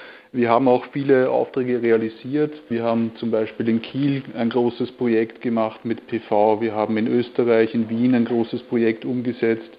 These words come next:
mit der Premium-Verbund Österreich. Wir haben auch in Dänemark den, begonnen, den Markt zu erschließen mit unserem ersten Projekt. Also auch von daher stammt ein Teil des Umsatzes. Also ich würd sagen, wir haben auch sicher mit unseren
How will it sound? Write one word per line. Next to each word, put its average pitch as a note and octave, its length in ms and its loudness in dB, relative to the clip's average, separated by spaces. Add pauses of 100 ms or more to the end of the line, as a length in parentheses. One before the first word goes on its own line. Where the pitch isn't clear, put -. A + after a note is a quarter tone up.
(340)
mit A2 200 -4
der A2 60 2
Premium-Verbund A2 800 -2
Österreich. B2 800 2 (360)
Wir A#2+ 160 2
haben B2+ 280 2
auch A#2 240 2
in A#2+ 160 -8
Dänemark C#3+ 640 0
den, C3+ 320 -2 (220)
begonnen, B2+ 480 0
den B2 180 2
Markt A#2+ 360 0
zu C3+ 140 -2
erschließen B2+ 600 -4
mit B2 160 0
unserem A#2 340 0
ersten A2+ 320 -2
Projekt. A2 380 2
Also A2+ 180 -2
auch G#2 140 0
von A2 160 -6
daher B2 320 4
stammt A#2 340 0
ein A2 140 0
Teil G#2 240 4
des A2 160 -2
Umsatzes. A2+ 640 2 (580)
Also A#2 240 4
ich A2+ 120 4
würd A#2 160 0
sagen, A2+ 500 4
wir G#2+ 120 2
haben A2+ 200 4
auch - 340 2
sicher B2+ 240 0
mit A#2 180 2
unseren A2 520 -2